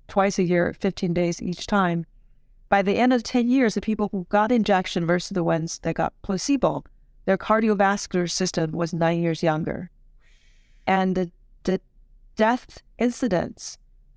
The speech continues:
from cardiovascularly related diseases was reduced from eighty-three percent to forty-six percent. So, I mean, that's some powerful benefit. So, uh,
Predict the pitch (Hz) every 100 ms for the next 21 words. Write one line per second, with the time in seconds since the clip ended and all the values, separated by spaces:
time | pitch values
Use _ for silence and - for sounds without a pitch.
0 | _ - 220 202 202 190 214 _ - -
1 | 196 202 185 185 208 240 - 208 190 180
2 | 180 165 165 180 185 196 180 165 180 202
3 | 165 156 - 170 - 190 185 190 180 185
4 | - 180 170 175 185 - 180 180 165 170
5 | 170 - - 160 165 160 156 - - -
6 | 147 - 165 147 - - - _ - -
7 | 196 175 170 - _ 208 196 220 277 247
8 | 202 - 185 196 202 165 160 170 165 -
9 | - - - _ _ - _ - - 185
10 | -